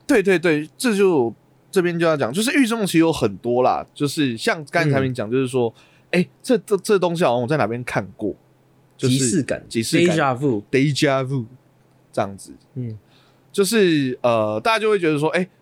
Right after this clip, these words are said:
Speaker 1: 好像我曾经，我，我以前都没有来过这个地方，可是我怎么有印象？这种预知梦。
Speaker 2: 有印象，对，
Speaker 1: 你有，
Speaker 2: 对，对，对，对。
Speaker 1: 你有过这样的经验吗？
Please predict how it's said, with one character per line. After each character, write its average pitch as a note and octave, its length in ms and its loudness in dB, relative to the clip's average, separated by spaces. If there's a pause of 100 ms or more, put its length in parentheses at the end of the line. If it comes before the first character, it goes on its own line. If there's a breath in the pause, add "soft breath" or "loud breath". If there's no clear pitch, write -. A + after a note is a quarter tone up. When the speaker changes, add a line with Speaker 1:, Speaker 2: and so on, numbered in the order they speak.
Speaker 1:
好 A2+ 140 -4
像 C#3+ 320 -2
我 B2 120 -4
曾 C3 240 -4
经， D3 220 -6
我， F#3 180 0
我 G3+ 80 0
以 G3 60 -2
前 G#3 140 0
都 B3 80 0
没 B3+ 100 0
有 G#3 60 2
来 E3 120 2
过 G#3 140 0
这 G#3 100 -2
个 F#3 80 6
地 F3 140 0
方， E3+ 180 0
可 D3 120 2
是 D#3 80 2
我 C#3+ 100 4
怎 A#2+ 100 -8
么 A2 120 -4
有 G#2+ 180 -2
印 A2 180 -4
象？ G2 220 -6 (160)
这 A#2+ 140 -8
种 F2 160 -8
预 G2+ 120 -8
知 - 140 -16
梦。 - 80 -10
Speaker 2:
有 A#2 140 0
印 C3 120 2
象， A2+ 240 -4
对， C3+ 120 2
Speaker 1:
你 G3+ 80 4
有， A3 80 2
Speaker 2:
对， B2 60 0
对， - 0 -
对， - 20 -2
对。 C#3 60 0
Speaker 1:
你 F#3+ 40 2
有 G3+ 140 2
过 F#3 200 2
这 D#3+ 140 -2
样 B2+ 100 -4
的 A2 80 -4
经 G2+ 280 -6
验 G#2+ 100 2
吗？ E2 220 -14